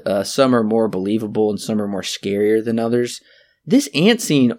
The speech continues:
always frightened me, and even to this day, it is gratuitous for no reason. We don't s-, need to see ants crawling into his mouth and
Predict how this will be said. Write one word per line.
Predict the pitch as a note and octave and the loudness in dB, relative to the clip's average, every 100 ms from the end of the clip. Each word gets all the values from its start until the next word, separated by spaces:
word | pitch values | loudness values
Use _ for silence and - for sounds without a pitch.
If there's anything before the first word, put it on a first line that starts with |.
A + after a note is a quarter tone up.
| - | -4
always | C#4 F#4 C#4+ | 4 6 6
frightened | - C#4 D#4 F#3 | 0 -2 0 2
me, | D3+ A2+ | 2 0
and | - G#3+ | 2 2
even | D4 A#3 | 4 2
to | A3+ | 2
this | F3+ C#3+ | 0 0
day, | B2+ G3+ A3 C3 | 0 4 4 2
it | G#3+ | 0
is | C#4+ G3+ - - _ _ _ _ _ _ | 2 0 -4 -16 _ _ _ _ _ _
gratuitous | - G3 - C#4+ F#4+ D3 D3 | 0 0 4 6 8 6 4
for | - | 2
no | G3+ G#3 | 4 6
reason. | F#3+ C4+ F#4+ G#3 G#3 F#3+ - _ _ - | 6 6 6 4 2 0 -8 _ _ -2
We | - | 4
don't | G#4+ - | 4 2
s-, | - | -8
need | - D#3+ | 0 2
to | C#3 | 2
see | C#3 C3+ - | 4 2 2
ants | C#3 C3+ - | 0 0 -2
crawling | - - - G#2 B2+ B2 | -10 -8 -4 2 4 6
into | A#2+ A#2 | 6 4
his | G#2+ G#2+ | 0 -4
mouth | F#2+ F#2+ G2+ B2 C#3 A2+ | -6 -2 0 0 0 -6
and | G2 G2+ | -6 -8